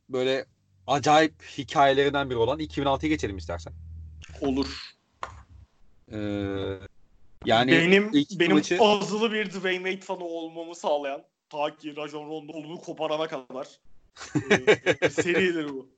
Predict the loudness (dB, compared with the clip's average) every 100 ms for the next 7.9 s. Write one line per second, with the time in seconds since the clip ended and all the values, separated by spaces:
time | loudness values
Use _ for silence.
0 | _ _ _ _ 2 6 6 4 2 2
1 | 0 2 2 2 -4 -8 -8 -6 0 2
2 | 0 -2 -4 -2 -6 -4 -4 -6 -4 -2
3 | -2 -4 -4 2 4 4 0 -4 -16 _
4 | -6 -6 -6 -10 -12 -20 _ _ _ _
5 | _ _ -8 -4 0 0 -2 -4 -10 0
6 | 2 4 2 -4 -10 -20 -20 _ -8 -4
7 | -2 2 4 4 0 -8 -8 -10 -16